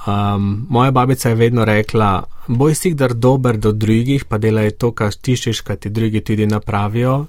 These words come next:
Ne važno to, če imajo peneza ali ne." In to je res on takša fajna, fajna modrost za konec najinega pogovora.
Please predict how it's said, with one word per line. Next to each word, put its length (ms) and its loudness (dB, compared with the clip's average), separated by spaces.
Ne 260 2
važno 380 2
to, 220 0
če 160 -6
imajo 320 0
peneza 640 -2
ali 240 -2
ne." 260 -4
In 120 -4
to 160 -4
je 120 -2
res 240 -4
on 100 -6
takša 400 -6
fajna, 420 0
fajna 360 0
modrost 600 -2
za 380 -4
konec 400 -6
najinega 440 -4
pogovora. 540 -8